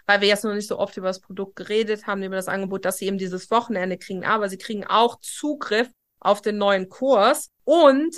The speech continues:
sie kriegen auch eins zu eins Sessions mit uns, weil wir natürlich ganz genau hingucken, damit die Leute auch schon ready sind an dem Wochenende. Und das finde ich halt wichtig. Also du kriegst eigentlich drei Sachen, äh, so indem du dich halt und diese Konstellation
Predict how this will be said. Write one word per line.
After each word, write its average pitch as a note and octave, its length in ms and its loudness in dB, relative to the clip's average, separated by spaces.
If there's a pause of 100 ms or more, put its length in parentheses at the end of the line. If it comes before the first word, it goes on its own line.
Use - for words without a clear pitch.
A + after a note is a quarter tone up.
(160)
sie G#3+ 180 -6
kriegen A#3+ 300 -4
auch G#3 240 2
eins G#3+ 300 0
zu A#3 100 -4
eins B3 300 -2
Sessions G3+ 420 -6
mit F#3+ 160 -8
uns, A#3 400 0
weil F#3+ 160 0
wir G#3 80 -2
natürlich G3+ 520 -6
ganz G3+ 200 -4
genau A3 380 2
hingucken, G3 480 -8
damit F#3+ 240 -6
die G3 40 -8
Leute F#3 360 0
auch F#3+ 80 -6
schon F#3+ 180 -12
ready G#3 300 0
sind E3+ 180 -8
an F3 140 -6
dem E3 140 -8
Wochenende. F3 580 -4 (260)
Und F#3 100 -2
das G3+ 180 4
finde A3+ 160 0
ich G#3 100 -4
halt F#3+ 180 -2
wichtig. G#3+ 300 -2
Also F#3 180 -2
du F#3+ 80 -8
kriegst B3+ 260 -4
eigentlich G#3+ 280 -4
drei C#4+ 340 4
Sachen, B3+ 560 2 (320)
äh, A3 680 6
so A3 520 8
indem A3+ 560 2
du A3+ 260 -2
dich A3 240 -4
halt A3 220 0
und G#3+ 160 -6
diese C4+ 340 0
Konstellation A#3 960 2